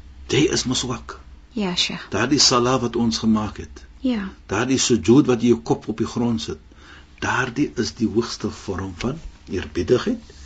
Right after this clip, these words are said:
Speaker 1: en erkenning dat Allah is die Almagtigste. En as ons kyk,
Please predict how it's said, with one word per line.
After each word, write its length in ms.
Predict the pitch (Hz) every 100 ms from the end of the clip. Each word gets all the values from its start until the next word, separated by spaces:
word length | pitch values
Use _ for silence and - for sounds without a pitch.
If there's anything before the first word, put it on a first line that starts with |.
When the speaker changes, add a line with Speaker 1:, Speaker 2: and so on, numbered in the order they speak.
| - -
Speaker 1:
en 160 | - 98
erkenning 560 | 76 - - 107 101 117 - - - - - - -
dat 200 | 85 - - - -
Allah 300 | 82 80 80
is 100 | -
die 120 | -
Almagtigste. 720 | 80 78 78 - - - - 62 - - - - - - -
En 260 | 117 110 - - - - - - -
as 140 | 151 220
ons 220 | 214 -
kyk, 320 | 151 117 -